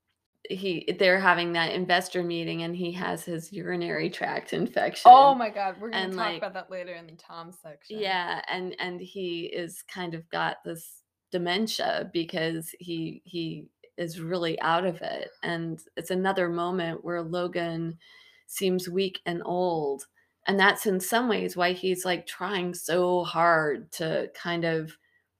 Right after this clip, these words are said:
Speaker 2: Mm-hmm.
Speaker 1: hold on to the reins
Speaker 2: Yeah,
Speaker 1: of
Speaker 2: I think he
Speaker 1: power.
Speaker 2: really felt this eve-, this season his age,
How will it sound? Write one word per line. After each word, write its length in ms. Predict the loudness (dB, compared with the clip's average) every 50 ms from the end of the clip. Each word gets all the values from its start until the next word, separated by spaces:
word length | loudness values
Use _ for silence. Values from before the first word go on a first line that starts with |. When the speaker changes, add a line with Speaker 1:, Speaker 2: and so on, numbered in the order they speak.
| _ _ -10
Speaker 2:
Mm-hmm. 360 | -8 -8 -8 -8 -8 -8 -8
Speaker 1:
hold 340 | -8 0 2 2 2 4 4
on 220 | 4 4 2 0
to 100 | -2 -4
the 100 | -4 -2
reins 160 | 0 4 8
Speaker 2:
Yeah, 200 | 10 10 12 10
Speaker 1:
of 60 | 10 8
Speaker 2:
I 120 | 6 6
think 160 | 6 4 4 4
he 100 | 4 2
Speaker 1:
power. 160 | 2 2 0
Speaker 2:
really 320 | 0 -2 0 0 -2 -4 -6
felt 400 | -8 -6 -4 -2 -2 -2 -4 -6
this 200 | -10 -10 -12 -14
eve-, 260 | -12 -12 -12 -12 -14 -18 _ _ -14
this 220 | -10 -8 -8 -8 -8
season 460 | -12 -10 -10 -10 -8 -8 -8 -8 -8
his 220 | -8 -10 -10 -10 -10
age, 500 | -8 -8 -8 -8 -8 -10 -12 -12 -14 -16